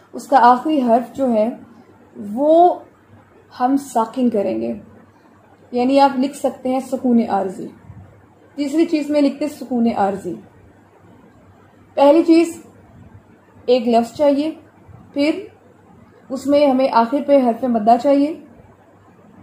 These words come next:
और फिर तीसरी चीज़ सुकून आर्जी हो।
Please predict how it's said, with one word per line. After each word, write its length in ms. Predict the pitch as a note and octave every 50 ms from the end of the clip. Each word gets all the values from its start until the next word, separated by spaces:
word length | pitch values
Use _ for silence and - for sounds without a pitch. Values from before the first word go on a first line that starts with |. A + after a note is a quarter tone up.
| - _
और 140 | B3+ B3+ B3+ B3+
फिर 120 | C#4+ C#4
तीसरी 400 | - D4+ D#4 D4+ D#4 E4 F4+ F4
चीज़ 420 | - - B3 A#3 A#3 A#3+ A#3 - - - - - - - - - _ _ _ _
सुकून 400 | - - B3 - C4+ C4 C4 C4
आर्जी 480 | C4 - A3+ G#3+ G#3 G#3 G3 G#3 G#3+ G#3
हो। 160 | F3+ - -